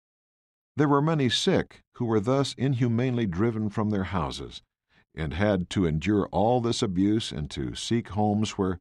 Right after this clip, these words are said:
they could be found. The result was that a great many of them being deprived of the comforts of life and the necessary attendances, died. Many children were left orphans, wives were left widows, and husbands widowers.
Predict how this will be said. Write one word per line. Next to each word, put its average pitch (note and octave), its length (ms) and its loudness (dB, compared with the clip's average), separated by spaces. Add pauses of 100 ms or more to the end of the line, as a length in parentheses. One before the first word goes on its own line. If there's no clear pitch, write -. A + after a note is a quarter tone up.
(120)
they F#2+ 140 2
could G#2+ 240 -2
be A#2 100 2
found. F2 560 -2 (840)
The A1+ 40 -14
result D2 420 -2
was F2 360 0
that F2 180 -4
a E2+ 80 -6
great G#2+ 360 0
many A#2+ 260 0
of A2 180 -2
them A2 200 -2
being F#2+ 240 0
deprived G#2+ 680 -2
of B1+ 120 -6
the C#2 100 -8
comforts A2 420 -4
of F#2+ 140 -6
life D#2 400 -4 (360)
and A2 160 2
the G#2 60 2
necessary A2+ 640 2
attendances, E2+ 840 -2 (280)
died. F2 580 -2 (460)
Many F3 200 2
children A2 480 2
were F#2 140 0
left C3 300 -2
orphans, E2 580 0 (340)
wives D2+ 500 -2
were C2 140 -8
left F#2+ 240 -4
widows, E2 500 -2 (300)
and G2+ 140 -2
husbands D3 460 -2
widowers. G2+ 640 0